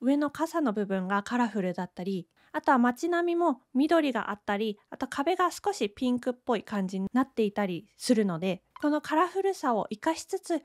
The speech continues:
ふわっと仕上げていこうと思います。ではまず明るさを調整していきたいので、まずシャドウを右にスライドしていきます。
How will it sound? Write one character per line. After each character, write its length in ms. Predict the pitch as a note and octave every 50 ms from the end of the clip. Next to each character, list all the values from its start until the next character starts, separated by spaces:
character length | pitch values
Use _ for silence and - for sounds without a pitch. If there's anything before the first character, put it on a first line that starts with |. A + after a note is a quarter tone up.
| _ _
ふ 140 | - -
わ 60 | C4 C4
っ 100 | C4+ -
と 140 | - - -
仕 160 | - - G#3+
上 60 | G3+
げ 100 | F#3 F3+
て 100 | - -
い 60 | E3+
こ 120 | - - F#3+
う 40 | F#3
と 120 | - - -
思 220 | - F3+ E3+ E3
い 80 | E3 D#3+
ま 240 | D#3+ D#3 D3+ D#3 -
す。 280 | - - - - - _ _ _ _ _ _ _ _ _ _ _ _
で 80 | - E4
は 40 | D#4+
ま 160 | D#4 D#4+ D#4+
ず 140 | D4+ B3 - -
明 240 | A3 A3+ - E4 F#4
る 100 | F#4+ F#4+
さ 160 | - F4+ F4+
を 220 | F4 F4+ F4+ - - _ _ -
調 160 | - C4+ B3+
整 220 | C4 - B3 B3
し 80 | A#3+ -
て 120 | - B3+
い 60 | B3 A#3+
き 80 | -
た 160 | - - B3
い 80 | B3 A3
の 100 | F3+ E3+
で、 220 | F#3 G#3+ G#3 G#3 _ _ _ _ _ -
ま 100 | D#4 F4+
ず 140 | - - -
シ 140 | - - -
ャ 100 | A#3+ A#3+
ド 220 | C#4 E4 E4+ E4
ウ 80 | E4 F4
を 160 | D#4+ C4+ - _ _ -
右 260 | G#3 G#3+ A3+ B3 B3+
に 180 | B3 A#3 -
ス 140 | - - -
ラ 80 | G#3 F#3+
イ 60 | G3
ド 100 | F#3 F#3
し 100 | G3 -
て 100 | - G3
い 40 | F3+
き 140 | - - F#3+
ま 160 | E3 E3 F3+
す。 240 | - - - -